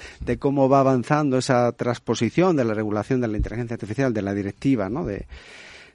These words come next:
de la ley de inteligencia artificial en Europa. Y muchas veces la ley puede, pues, pues, pues apagar, ¿no? Como una hoguera que la estás encendiendo y echas tanto que, que al final la tapas y, y la ahogas. Eh, sin embargo,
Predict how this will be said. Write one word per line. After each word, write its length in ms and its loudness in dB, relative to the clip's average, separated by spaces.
de 160 -2
la 160 0
ley 220 2
de 80 0
inteligencia 320 -2
artificial 340 -4
en 140 -2
Europa. 400 -2
Y 100 2
muchas 320 2
veces 480 -2
la 160 -2
ley 240 -2
puede, 360 0
pues, 280 -12
pues, 440 -12
pues 200 -6
apagar, 440 -4
¿no? 120 -8
Como 160 -10
una 180 -2
hoguera 380 -4
que 80 -10
la 100 -10
estás 260 -10
encendiendo 680 -4
y 120 -4
echas 340 -6
tanto 440 -4
que, 200 -8
que 100 -10
al 80 -6
final 280 -2
la 120 0
tapas 400 0
y, 240 -6
y 80 -2
la 140 0
ahogas. 420 -2
Eh, 580 4
sin 240 0
embargo, 640 2